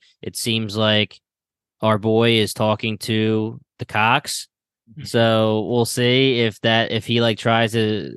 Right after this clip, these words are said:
Speaker 1: tell on him, quote unquote, to, to Vi or any of the other homies. Not that they would care, I don't think, because they trust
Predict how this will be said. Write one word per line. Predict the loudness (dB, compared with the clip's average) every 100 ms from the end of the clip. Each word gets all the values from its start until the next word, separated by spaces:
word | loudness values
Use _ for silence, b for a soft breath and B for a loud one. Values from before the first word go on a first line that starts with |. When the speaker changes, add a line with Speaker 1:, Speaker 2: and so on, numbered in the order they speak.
| -12
Speaker 1:
tell | -4 -2 0
on | 0 0
him, | 2 0 -2
quote | -2 -2
unquote, | -2 -2 0 0 0
to, | -2 -4 -8 -10
to | -4
Vi | 0 2 4 2
or | 2
any | 0 -2
of |
the | -2 0
other | 0 0
homies. | 0 0 0 -2 -4 b b b _ _
Not | -2 0 0
that | 0
they | 2 0
would | 0 -6
care, | -2 0 2
I |
don't | 2 0
think, | -2 -2 -2
because | -4 -6 -2
they | -2 -2
trust | -2 -2 -2 -8 -20